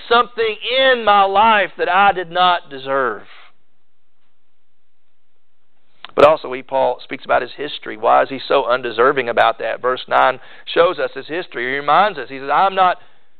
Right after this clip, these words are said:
worthy, I'm not fit to be called an apostle."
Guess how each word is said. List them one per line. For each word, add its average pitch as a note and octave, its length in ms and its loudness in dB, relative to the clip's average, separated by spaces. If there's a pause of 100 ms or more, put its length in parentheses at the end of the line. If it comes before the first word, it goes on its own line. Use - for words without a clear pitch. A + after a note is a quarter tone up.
(540)
worthy, C3+ 880 2 (320)
I'm C#3+ 80 -8
not E3+ 280 0
fit G3 220 0
to D#3 60 -12
be D#3 100 -8
called G3 340 4
an E3+ 60 -6
apostle." F#3 760 4